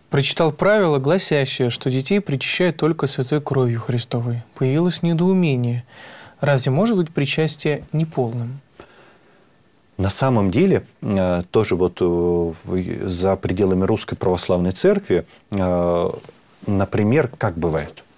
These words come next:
Speaker 2: что заканчиваются частички. Да, э, и, э, вот частичками всех причтили, а, э, там паломники приехали, например, в какой-то монастырь,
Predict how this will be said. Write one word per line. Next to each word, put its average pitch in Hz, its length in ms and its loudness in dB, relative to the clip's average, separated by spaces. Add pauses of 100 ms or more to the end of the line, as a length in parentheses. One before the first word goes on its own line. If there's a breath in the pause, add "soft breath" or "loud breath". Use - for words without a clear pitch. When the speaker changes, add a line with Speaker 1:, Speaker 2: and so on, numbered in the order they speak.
(320 loud breath)
Speaker 2:
что - 180 -2
заканчиваются 101 680 -2
частички. - 600 -8 (680 loud breath)
Да, 165 140 2
э, 95 340 4
и, 95 560 2 (240 loud breath)
э, 92 60 0
вот 92 340 0
частичками - 480 -4
всех 98 240 -4
причтили, 120 680 0
а, 127 240 0
э, 101 240 -6 (240)
там - 160 -2
паломники 95 520 2
приехали, 87 480 -4
например, 82 420 -4
в - 60 -10
какой-то - 380 -6
монастырь, 87 540 -2